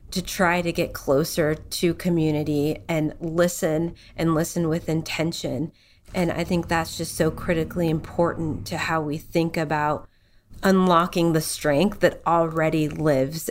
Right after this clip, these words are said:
in communities. And so I don't think we think of our work as strengthening communities because we believe the strength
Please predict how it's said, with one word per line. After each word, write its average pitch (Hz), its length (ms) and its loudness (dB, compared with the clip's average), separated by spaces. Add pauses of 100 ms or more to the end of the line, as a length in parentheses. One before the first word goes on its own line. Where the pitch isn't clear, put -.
in 160 220 2
communities. 156 840 -2
And 160 160 -2
so 160 240 -2
I 180 80 0
don't 190 220 0
think 185 220 0
we 175 100 4
think 175 300 2
of 160 120 2
our 151 220 2
work 156 300 0
as 160 120 -2
strengthening 160 600 0
communities 180 560 2
because 165 360 -4
we 170 160 0
believe 160 540 0
the 156 100 -2
strength 151 380 -4